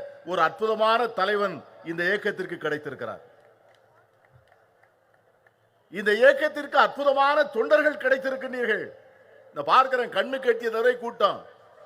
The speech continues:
இது என்ன கூட்டி வரப்பட்ட கூட்டமா? தானா வந்த கூட்டம். அருமையா சொன்னது.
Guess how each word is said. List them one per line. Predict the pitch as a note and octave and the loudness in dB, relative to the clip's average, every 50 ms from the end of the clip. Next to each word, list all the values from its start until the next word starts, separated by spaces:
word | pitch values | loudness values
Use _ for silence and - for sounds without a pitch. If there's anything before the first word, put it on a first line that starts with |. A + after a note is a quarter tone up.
| - - _ _ _ _ _ _ _ _ _ _ _ _ _ _ _ _ _ _ - D3 | -20 -20 _ _ _ _ _ _ _ _ _ _ _ _ _ _ _ _ _ _ -8 -4
இது | F3+ G3+ | 0 0
என்ன | A#3 C4 B3+ - - | 2 2 0 0 0
கூட்டி | A3+ D4 C#4+ D4 C#4 C#4+ | -2 -4 -4 -2 0 2
வரப்பட்ட | C4+ B3 B3 B3 A#3+ A#3 A#3+ A#3 A3+ | 2 2 2 2 0 -2 -2 -2 -4
கூட்டமா? | A3 A#3 - A3 G#3 A3 A#3+ C#4 D4 C#4 A3 C#3 G#2+ - - - - - - - - - - - - _ _ _ _ _ _ _ - - - - - _ _ - _ G#5 - - _ G5 - - F#5+ F5+ _ _ _ _ _ _ _ _ _ _ _ _ _ _ _ _ _ _ _ _ _ _ _ _ _ _ _ _ _ | -4 -2 0 0 2 2 2 2 0 0 -2 -4 -6 -12 -18 -20 -20 -20 -20 -20 -20 -20 -20 -20 -20 _ _ _ _ _ _ _ -20 -20 -20 -20 -20 _ _ -20 _ _ -20 -20 _ _ -20 -20 -20 -20 _ _ _ _ _ _ _ _ _ _ _ _ _ _ _ _ _ _ _ _ _ _ _ _ _ _ _ _ _
தானா | - F3 E3 G3 G#3 A3 A3+ B3 B3 B3+ C4+ C#4 C4+ | 0 2 4 6 6 6 4 6 6 8 8 6 6
வந்த | B3+ A#3+ A#3+ B3 A3+ - F#3 | 2 2 2 0 0 0 -2
கூட்டம். | G3+ F#3 - F#3 E3+ C#3+ A2+ - - - D3 | -6 -4 -2 -2 -2 -2 -2 -6 -6 -4 -2
அருமையா | F3 F#3 G3 G3 G3 G3 F#3+ F#3 | -2 0 2 2 2 2 0 -2
சொன்னது. | E3 D3+ C#3+ B2+ A#2 A2+ | -4 -4 -4 -6 -6 -8